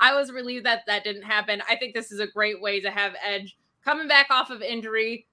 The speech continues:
make him feel important right away, make him feel strong, like a, a contender for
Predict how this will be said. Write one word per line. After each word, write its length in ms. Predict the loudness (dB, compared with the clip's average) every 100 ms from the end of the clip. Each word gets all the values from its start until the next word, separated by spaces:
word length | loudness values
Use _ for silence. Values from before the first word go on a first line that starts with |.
| _
make 180 | -4 -2
him 100 | -6
feel 240 | -4 -2
important 500 | -2 -4 -8 -8 -4
right 240 | 2 4 4
away, 400 | 2 2 0 0
make 220 | -4 -8
him 140 | -12
feel 220 | -8 -6 -6
strong, 420 | -4 -4 -4 -4
like 200 | -6 -4
a, 260 | -4 -2 -4 -10
a 60 | -12
contender 580 | -12 -10 -8 -6 -6 -4
for 380 | -2 -2 -2